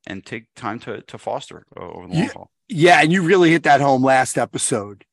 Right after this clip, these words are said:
Speaker 2: as well, when you were talking about all the different contacts and the,
Speaker 1: Yeah,
Speaker 2: the
Speaker 1: I have no
Speaker 2: timing.
Speaker 1: i-, I have no idea what the hell we talked about last episode. I, that was a
Speaker 2: <laughs> La-
Speaker 1: long time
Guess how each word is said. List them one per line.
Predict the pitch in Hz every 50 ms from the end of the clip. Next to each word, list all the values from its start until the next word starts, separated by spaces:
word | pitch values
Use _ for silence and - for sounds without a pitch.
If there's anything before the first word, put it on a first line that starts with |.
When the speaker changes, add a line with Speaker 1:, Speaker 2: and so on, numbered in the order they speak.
| _ _
Speaker 2:
as | - 151 139 120
well, | 135 127 127 123 110 95 - 107
when | 123 139 143
you | 143 139
were | 131 135 131 123
talking | - 147 131 127 127 - 135 127
about | 113 123 120 123 117 117 120 - - _ _ _ _ _ _ _
all | 127 147 135 143 143
the | 139 135
different | 117 131 - - 127 113 -
contacts | - 175 190 202 226 180 - 160 135 117 120 - - -
and | 156 143 139
the, | 135
Speaker 1:
Yeah, | 131 131 135
Speaker 2:
the | 135
Speaker 1:
I | 139 160
have | 175 - 247 302 -
no | - 139
Speaker 2:
timing. | 135 123 120 113 107 - _
Speaker 1:
i-, | - 139 165
I |
have | 170 143 120
no | 127 131 123
idea | 107 101 107 123 123 104
what | 95
the | - 90
hell | 95 95
we | 95
talked | 92 98 98 95
about | - 92 85 82
last | 90 95 - -
episode. | 87 - 95 - - - 87 87 90
I, | 110 131 151
that | 233 233 -
was | - 196 185
a | 185
Speaker 2:
<laughs> |
La- | 190 196 -
Speaker 1:
long | - 120 -
time | 123 120 110 95